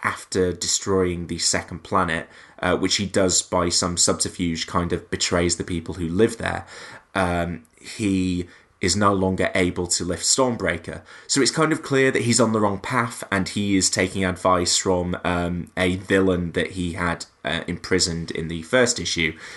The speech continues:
And, um, it's just a really nice setup for a moral dilemma for this character. Um, I, I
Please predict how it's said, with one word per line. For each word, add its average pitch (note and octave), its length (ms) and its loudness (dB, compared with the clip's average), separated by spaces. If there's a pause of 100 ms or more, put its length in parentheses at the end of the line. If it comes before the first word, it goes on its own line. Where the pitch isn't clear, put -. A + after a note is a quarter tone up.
(340)
And, F#2+ 540 2 (140)
um, F2+ 400 0 (760)
it's E3+ 160 2
just - 260 0
a F3 80 2
really D#3+ 320 2
nice C3+ 400 2
setup - 500 2
for F#2+ 300 2
a G2 160 4
moral G#2 360 2
dilemma G2 520 2
for F#2+ 240 -2
this F2 180 0
character. F#2 640 -2 (320)
Um, A#2+ 300 0 (340)
I, E3 100 0 (380)
I E3 160 2